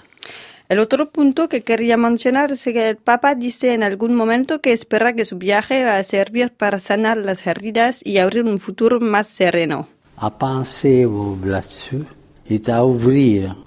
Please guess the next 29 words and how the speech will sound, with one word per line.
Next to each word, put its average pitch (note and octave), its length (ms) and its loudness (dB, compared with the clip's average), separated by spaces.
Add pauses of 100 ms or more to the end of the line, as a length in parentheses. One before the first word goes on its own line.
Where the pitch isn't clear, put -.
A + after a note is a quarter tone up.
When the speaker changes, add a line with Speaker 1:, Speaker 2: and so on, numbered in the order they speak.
Speaker 2:
un A#2 200 0
avenir B2 640 2
plus A2 280 -4
serein. G2+ 600 -2 (280)
Speaker 1:
Aquí F#3+ 280 -4
el G#3+ 120 -2
Papa G#3+ 300 0
hace G#3+ 300 -4
lo A3 140 -4
que A#3 100 -2
se A3 140 -2
llama A3 280 0
una G#3 300 -2
liaison. F#3 580 -2 (400)
Junta A#3 400 2
las G#3 240 0
palabras G3+ 680 -2 (100)
E C4 420 4 (180)
y A#3 360 -2 (420)
A. F#3 280 0 (680)
Pero A#3+ 440 2 (160)
no A#3+ 240 4
debe C4 200 6
hacerlo. G#3+ 680 -2 (160)
En G#3 100 2
este A3 220 -2
caso B3 260 0
está A3+ 320 -2
prohibido. G#3 840 -2